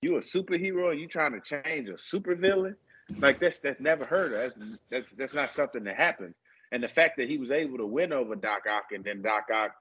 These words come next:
was able to neutralize the Green, uh, Goblin and help him bring him to justice, it, it, it just, it all made sense. And it was them trying to, to, to, to not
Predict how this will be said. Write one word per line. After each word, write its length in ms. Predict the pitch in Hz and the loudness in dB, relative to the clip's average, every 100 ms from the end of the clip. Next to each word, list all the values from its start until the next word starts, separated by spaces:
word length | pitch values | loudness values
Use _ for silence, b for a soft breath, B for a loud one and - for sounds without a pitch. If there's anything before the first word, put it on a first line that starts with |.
| _ _ _ | _ _ _
was 140 | 104 | 0
able 240 | 113 120 104 | 4 4 2
to 100 | 101 | -2
neutralize 720 | 98 123 123 113 107 104 104 95 | 0 0 0 0 4 4 4 -2
the 60 | |
Green, 480 | 90 104 107 101 92 - - | -4 -4 -2 -4 -8 -12 2
uh, 300 | 101 95 90 | 4 4 2
Goblin 680 | 87 104 107 104 104 101 95 | 2 4 4 2 -2 -4 -6
and 160 | 85 - _ _ _ _ | -8 -14 _ _ _ _
help 200 | - 123 | 4 4
him 360 | - 123 107 95 - | 4 -2 -2 -8 -4
bring 240 | 98 127 | -2 0
him 120 | 110 98 | -2 -6
to 80 | |
justice, 460 | 87 120 123 - 113 - | 0 2 2 -2 -12 -2
it, 160 | 139 - | -2 2
it, 160 | 131 117 | -2 -2
it 260 | - 117 123 | -4 -2 -2
just, 240 | 135 127 - | -2 -2 -2
it 140 | 117 110 | 0 6
all 240 | 127 135 | 6 6
made 300 | 110 123 101 - | 2 -6 -6 -8
sense. 220 | 143 113 _ _ _ _ _ _ | -8 -8 _ _ _ _ _ _
And 240 | 123 123 107 | -4 -4 -4
it 160 | - 143 | -2 0
was 160 | 131 95 | -2 -4
them 360 | 127 147 139 120 | 0 0 0 -4
trying 340 | - 135 123 110 | -4 0 0 -2
to, 260 | 98 92 82 - _ _ _ _ | -6 -8 -10 -20 _ _ _ _
to, 340 | - 117 98 87 _ _ | 2 4 4 -2 _ _
to, 480 | 110 101 92 87 82 _ _ _ _ | 0 2 0 -2 -6 _ _ _ _
to 300 | 123 107 92 | 0 2 0
not 400 | 87 95 127 135 | -4 6 8 8